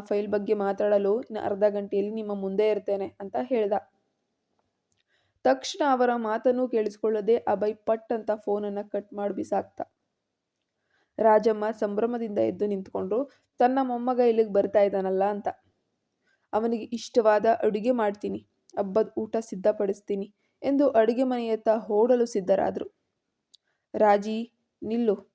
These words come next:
ವಿಶ್ವನಾಥ್ ಕಠಿಣ ಸ್ವರದಲ್ಲಿ ಕೂಗಿದ್ರು. ರಾಜಮ್ಮ ದಂಗಾಗಿ ನಿಂತ್ರು. ವಿಶ್ವನಾಥ್ ಅವಳ ಹತ್ತಿರ ಬಂದು ಗಂಭೀರವಾಗಿ ಹೇಳಿದ್ರು, "ಇಲ್ಲಿ ಬರ್ತಾ ಇರೋದು ನಿನ್ನ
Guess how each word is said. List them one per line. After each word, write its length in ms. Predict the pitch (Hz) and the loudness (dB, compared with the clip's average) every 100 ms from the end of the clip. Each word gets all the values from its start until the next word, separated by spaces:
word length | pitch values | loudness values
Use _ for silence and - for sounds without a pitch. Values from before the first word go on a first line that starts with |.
| _ _ | _ _
ವಿಶ್ವನಾಥ್ 640 | 196 220 - 214 208 208 - | -6 -6 -4 -4 -4 -6 -6
ಕಠಿಣ 320 | 208 233 254 | -6 -4 -8
ಸ್ವರದಲ್ಲಿ 580 | 254 - 202 196 196 220 | -8 -2 0 0 -2 -4
ಕೂಗಿದ್ರು. 480 | 208 196 190 190 - _ _ _ _ _ _ _ _ _ _ | -2 -4 -4 -6 -6 _ _ _ _ _ _ _ _ _ _
ರಾಜಮ್ಮ 440 | 220 220 214 214 214 | 0 0 0 -2 -2
ದಂಗಾಗಿ 540 | 196 208 196 202 208 220 | 0 -2 0 -2 -2 -6
ನಿಂತ್ರು. 340 | 196 202 - - _ 220 | -8 -8 -12 -14 _ -8
ವಿಶ್ವನಾಥ್ 600 | 247 - 277 254 254 - | -8 -6 -2 0 0 2
ಅವಳ 200 | 214 208 | 2 2
ಹತ್ತಿರ 320 | 202 - 247 | 2 0 -2
ಬಂದು 280 | 208 202 214 | 0 0 -2
ಗಂಭೀರವಾಗಿ 840 | 202 208 190 208 233 226 202 196 214 | -2 -4 -4 -4 -2 0 0 0 -4
ಹೇಳಿದ್ರು, 420 | 220 196 196 190 - _ _ _ _ _ _ _ _ _ _ _ _ _ _ _ _ _ _ _ _ _ _ _ _ _ _ _ _ _ _ _ _ _ _ _ _ _ _ - | 0 0 0 -2 -8 _ _ _ _ _ _ _ _ _ _ _ _ _ _ _ _ _ _ _ _ _ _ _ _ _ _ _ _ _ _ _ _ _ _ _ _ _ _ -6
"ಇಲ್ಲಿ 280 | 247 254 254 | -2 0 0
ಬರ್ತಾ 380 | 220 240 254 254 | 2 2 2 2
ಇರೋದು 340 | 220 214 208 | 2 0 -2
ನಿನ್ನ 240 | 233 220 | -2 -6